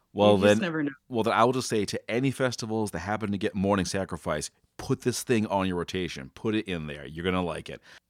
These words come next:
Speaker 1: The different cast members, do you think that they were able to bring a little more or, or a different kind of flair to your, to your cast?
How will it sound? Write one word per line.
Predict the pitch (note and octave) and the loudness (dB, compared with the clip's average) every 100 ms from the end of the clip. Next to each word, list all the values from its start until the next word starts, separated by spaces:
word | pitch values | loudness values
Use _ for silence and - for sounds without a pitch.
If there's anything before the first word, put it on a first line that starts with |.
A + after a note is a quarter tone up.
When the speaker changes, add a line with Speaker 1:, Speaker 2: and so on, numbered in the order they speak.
| _ _ - - _ _ | _ _ -20 -20 _ _
Speaker 1:
The | G#2+ A#2+ C#3 | -4 0 2
different | E3+ A3+ G#3 | 2 0 -4
cast | - G#2+ C3 F#2+ | -2 -2 -2 -4
members, | D#2+ E2+ D2+ | -2 -2 -2
do | G2 | -4
you | F2 | -4
think | - B2+ D3+ | -4 -8 -8
that | A#2+ D2+ | -10 -6
they | F2+ F2 F2 F2 E2 F2 - | -2 0 2 0 -2 -8 -8
were | F2+ | -4
able | F2 F2 E2+ | -4 -4 -6
to | - | -8
bring | E2+ F2+ E2+ | -6 -4 -4
a | |
little | E2 F2 | -4 -4
more | E2+ D#2 D2+ _ - | -4 -4 -8 _ -6
or, | F#2+ F#2+ | -4 -2
or | F2+ F#2+ | 0 0
a | E2+ | 0
different | G#2+ F2+ | -4 -6
kind | - - F#2 F#2 | -8 -6 -4 -2
of | E2 | -4
flair | - E2+ D#2 E2 G2 | -8 -6 -4 -4 -6
to | - - | -8 -8
your, | F2+ E2 D2+ | -6 -4 -6
to | C#2+ E2 | -6 -10
your | |
cast? | D2+ F#2 D#3 - | -8 -8 -8 -12